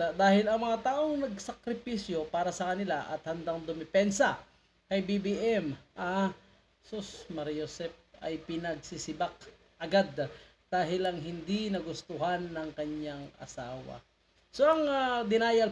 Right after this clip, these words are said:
po ni, ah, ah, Missus President, mga kababayan po natin, eh, nagkatotoo na nga po dahil sa exposing ito ni Maharlika. Mga kababayan po natin, ano po ang inyong komento,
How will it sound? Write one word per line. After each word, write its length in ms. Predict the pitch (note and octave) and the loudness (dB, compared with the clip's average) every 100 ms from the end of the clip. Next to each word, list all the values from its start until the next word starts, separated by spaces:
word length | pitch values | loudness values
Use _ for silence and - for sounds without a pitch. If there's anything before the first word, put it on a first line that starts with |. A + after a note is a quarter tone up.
| - | 4
po 320 | A3+ D#3 - | 2 2 -2
ni, 320 | F#3 F3+ E3+ | -2 -2 -2
ah, 400 | E3 D#3+ D#3 D#3 C3+ _ _ _ _ | -2 -2 -4 -6 -8 _ _ _ _
ah, 400 | E3 D#3 D3+ D3+ | -6 -4 -4 -4
Missus 400 | F3 F3 F#3+ - | -2 -2 -2 -8
President, 640 | - - - D#3+ E3+ D#3+ - | -6 -6 -4 0 0 0 -4
mga 160 | D#3 D3+ | -6 -4
kababayan 520 | D#3+ D3+ D#3 D3+ C#3+ | -6 0 2 2 0
po 80 | D#3 | -4
natin, 480 | D3+ D#3 - C#3 C3+ C#3+ | -2 -2 -2 -4 -4 -10
eh, 480 | - F#3 G3 F#3+ F3+ | -6 -2 0 -2 0
nagkatotoo 640 | G3 F#3+ G3+ G3 F#3 F#3+ F3+ | -2 2 0 0 -4 -4 -2
na 160 | F3+ | -2
nga 160 | F3 E3 | -2 -4
po 400 | - F3 C#3+ C3 | -2 -2 -2 -2
dahil 320 | E3 E3 E3+ | -2 0 -4
sa 160 | - D3 | -6 -8
exposing 560 | D3 - E3 - D#3 | -8 -14 -14 -12 -12
ito 240 | B3 C#3+ C3+ - _ _ - | -8 -6 -8 -12 _ _ -10
ni 320 | E3 D#3+ D#3 | -2 -2 -2
Maharlika. 880 | C#3 C#3 C3+ C#3 - C#3+ C3 C3 B2 - - | -6 -8 -10 -12 -14 -14 -12 -12 -12 -18 -10
Mga 140 | C#3+ B2 | -8 -4
kababayan 460 | C#3+ D3 D#3+ E3+ | -2 0 0 0
po 160 | - F#3 | 0 -2
natin, 400 | G3 G3 C4 F3+ | 0 0 -2 -2
ano 160 | D3+ D3 | -6 -6
po 160 | F3 | -8
ang 80 | E3+ | -8
inyong 320 | E3+ F3 E3 | -8 -8 -8
komento, 640 | E3 E3+ G3+ - D#3+ C#3 | -8 -2 -2 0 0 -2